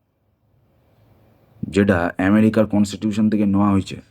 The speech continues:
তো আপনাদের কাছে ক্ষমতা আছে, আপনারা এক্সপোজ করুন এবং জনতাকে জানান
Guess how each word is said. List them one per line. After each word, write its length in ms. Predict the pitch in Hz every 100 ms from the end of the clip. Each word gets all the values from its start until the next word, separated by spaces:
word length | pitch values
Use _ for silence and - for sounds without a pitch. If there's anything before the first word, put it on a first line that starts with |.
| _ _ _ _ _ _ _ _ _ _ _ _ _ _ _ _ _ - _ _
তো 160 | 139
আপনাদের 600 | 135 - - 135 143 156
কাছে 480 | - 143 139 160 160 -
ক্ষমতা 420 | - 113 143 165
আছে, 460 | 160 135 139 104 85
আপনারা 540 | 92 98 117 127 113
এক্সপোজ 460 | - - - 127 135
করুন 420 | - 120 101 78 - _ _ _
এবং 260 | 98 104 101
জনতাকে 480 | 98 92 104 110 110
জানান 580 | 87 90 101 107 87